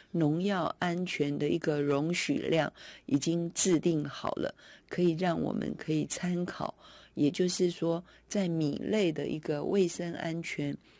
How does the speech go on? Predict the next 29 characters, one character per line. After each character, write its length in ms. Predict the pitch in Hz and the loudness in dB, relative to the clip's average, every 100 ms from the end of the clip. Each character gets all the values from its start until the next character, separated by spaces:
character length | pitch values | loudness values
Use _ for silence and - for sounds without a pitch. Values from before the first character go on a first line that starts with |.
| - - | -16 -2
有 200 | 156 139 | 0 2
一 140 | 156 | 2
个 160 | 175 165 | 2 2
标 340 | - 175 170 | 4 4 4
准 260 | 180 - - - | 2 -2 -4 -8
残 380 | - 139 143 165 | -6 -4 -2 0
留 200 | 151 151 | 0 2
量， 240 | 175 156 - | 0 0 -2
农 380 | 147 143 165 185 | -2 0 -2 0
药 240 | 214 160 | 0 0
的 220 | 151 127 | 0 -2
农-， 360 | 135 139 147 156 - - - - | -2 -4 -4 -6 -10 -20 -20 -16
安 320 | - 180 175 175 | -2 0 0 -2
全 340 | - 143 139 - | -2 -2 -4 -4
容 320 | 147 151 156 | -4 -2 -2
许 340 | - - - - | -4 -4 -4 -4
量。 260 | 170 151 - _ _ _ _ _ _ _ _ - - - _ _ _ _ _ _ _ _ _ _ - | -4 -4 -6 _ _ _ _ _ _ _ _ -20 -20 -20 _ _ _ _ _ _ _ _ _ _ -10
纯 260 | - 185 | -2 2
米 240 | 220 208 151 | 4 4 2
的 280 | - 151 | 0 0
一 100 | - | 0
个 480 | 165 175 156 147 147 | 0 0 0 0 -2
粉 400 | 151 - 143 - | -4 -2 -2 -2
丝 320 | - - 190 | -2 2 2
上 320 | 190 208 165 - - _ _ _ - | 4 0 0 -4 -10 _ _ _ -4
来 260 | 156 156 175 | 0 0 0
讲， 320 | - 180 - _ _ _ _ _ - | 0 -2 -4 _ _ _ _ _ -4
这 160 | - 262 | 2 4
个 180 | 190 | 4